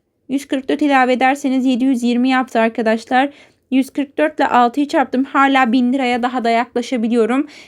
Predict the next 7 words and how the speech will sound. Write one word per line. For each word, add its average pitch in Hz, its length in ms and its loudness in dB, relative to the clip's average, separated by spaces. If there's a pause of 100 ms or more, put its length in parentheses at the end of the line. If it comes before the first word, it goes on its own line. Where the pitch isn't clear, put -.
(120)
Sekiz 247 560 -4
yüz 254 160 -2
altmış 247 560 -2
dört 269 260 0
yaptı, 262 520 -2
değil 294 200 0
mi? 220 260 -2